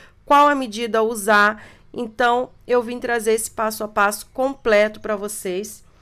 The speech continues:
Tá bom, meninas? É,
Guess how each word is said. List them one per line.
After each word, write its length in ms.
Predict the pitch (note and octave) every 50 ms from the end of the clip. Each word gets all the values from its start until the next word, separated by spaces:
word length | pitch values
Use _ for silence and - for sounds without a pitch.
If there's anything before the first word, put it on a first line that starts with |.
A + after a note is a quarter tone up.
| - - - - _ _
Tá 140 | - G#3 G3
bom, 180 | G3 A3 A#3
meninas? 540 | B3+ C4+ C4+ C4+ C4+ C#4 C#4 C#4+ C#4 - - - - - - _ _ _ -
É, 920 | - A3 A3 A3 A3 A3 G#3+ G#3+ G#3+ G#3+ G#3 G#3 G#3 G#3 G3+ G3 D#3 -